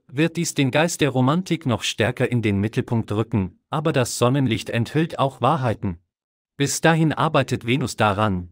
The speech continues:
die Magie und das Mysterium am Leben zu erhalten. Täglicher Planetenüberblick.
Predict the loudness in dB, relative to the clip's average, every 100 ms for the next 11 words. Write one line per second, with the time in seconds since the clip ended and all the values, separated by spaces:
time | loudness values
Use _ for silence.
0 | _ -2 0 0 0 -2 0 0 0 -2
1 | 0 -2 0 0 0 2 2 2 0 0
2 | 0 -2 -4 -2 0 0 -2 -2 -6 -8
3 | _ _ _ _ _ _ _ _ _ _
4 | _ _ _ _ -2 0 2 0 2 0
5 | 2 2 2 0 -2 0 0 0 -4 -8